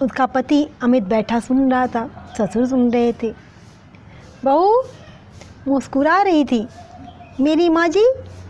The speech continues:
कितनी अच्छी हैं, दिल की कितनी निर्मल हैं, जो कुछ इनके मन में आया, इन्होंने ये नहीं सोचा कि मेरी बहू को बुरा लगेगा,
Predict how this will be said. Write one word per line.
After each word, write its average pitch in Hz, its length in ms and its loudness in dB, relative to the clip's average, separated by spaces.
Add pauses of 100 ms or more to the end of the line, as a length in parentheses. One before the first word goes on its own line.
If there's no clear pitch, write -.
(320)
कितनी 427 440 4
अच्छी 381 380 2
हैं, 302 560 0
दिल 359 240 2
की 381 120 2
कितनी 381 500 2
निर्मल 381 440 2
हैं, 269 440 -2
जो 370 160 0
कुछ - 240 -2
इनके 302 260 2
मन 285 140 2
में 277 180 4
आया, 269 360 0 (1080)
इन्होंने 381 340 4
ये 370 160 4
नहीं 349 220 2
सोचा 349 300 0
कि 330 120 0
मेरी 349 180 2
बहू 311 200 2
को 285 80 -2
बुरा 302 220 2
लगेगा, 294 360 2